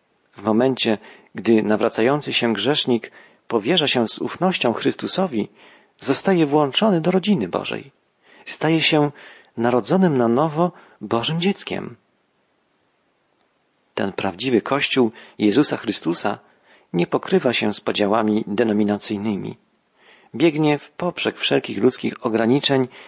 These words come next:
i barier. Tak naprawdę tylko sam Bóg wie, kto należy do duchowego Kościoła Jezusa Chrystusa, bo tylko Bóg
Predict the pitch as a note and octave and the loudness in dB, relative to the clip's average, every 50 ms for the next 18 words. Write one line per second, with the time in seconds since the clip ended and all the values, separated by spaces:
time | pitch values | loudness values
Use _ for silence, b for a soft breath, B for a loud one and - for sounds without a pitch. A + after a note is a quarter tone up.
0 | B B - A2 - G2+ F2+ E2+ - E2+ F#2 F#2 - - - _ _ _ _ _ | B B -8 -6 -4 -4 -4 -4 -6 -8 -8 -8 -8 -10 -12 _ _ _ _ _
1 | _ _ _ _ _ _ b b b b b b b b - G#2+ - F#2+ G2 F2+ | _ _ _ _ _ _ b b b b b b b b -10 -8 -6 -4 -6 -6
2 | - - A#2 B2 B2+ A#2+ A2+ A2+ A#2 A2+ A2+ B B B B B B B _ - | -2 0 0 0 0 2 2 2 2 0 -2 B B B B B B B _ -4
3 | E3+ E3+ - E3+ D3 - - - D#3 D#3 D3+ D3 A#2+ A2 - D3+ E3 C#3+ - - | -4 -2 -2 -2 -2 -2 -2 -2 -2 -4 -4 -6 -4 0 2 2 2 2 0 -8
4 | - F#2 G#2 G2 - G2+ G#2 A#2 B2 B2+ B2+ A#2+ B B B B B B B - | -14 -14 -16 -12 -6 0 2 2 2 2 0 -2 B B B B B B B -16
5 | - - - - E3+ C#3+ C#3 A2+ A2+ C3+ C#3+ B2+ A#2+ G#2 G2+ A2 G2+ A#2 - - | -12 -4 -2 -2 0 0 -2 0 0 0 0 0 0 0 0 0 0 0 -2 -2
6 | - G2 A#2+ C3+ B2+ A2+ - - - - - - A#2+ A#2 A2 A2 A2 A2 B B | -2 0 0 2 2 0 0 -2 -4 -2 -2 0 2 4 4 2 0 -2 B B
7 | B B B - - G#2+ A2+ G2+ B2+ A#2 - G#2+ - - A2+ G#2 - - G#2+ G#2 | B B B -2 0 2 2 4 2 0 0 -2 -4 -4 -6 -6 -6 -8 -10 -10
8 | - - G2+ G#2 A2 - _ _ _ _ _ _ _ _ _ - - G#2 B2 C#3 | -8 -10 -10 -12 -12 -18 _ _ _ _ _ _ _ _ _ -14 -2 -2 -2 0
9 | - F#3 F#3 - E3+ D#3+ B2 A#2+ G3 G#3 E3 - - - | 0 -4 -4 -2 -2 -4 -2 0 2 2 2 2 -2 -8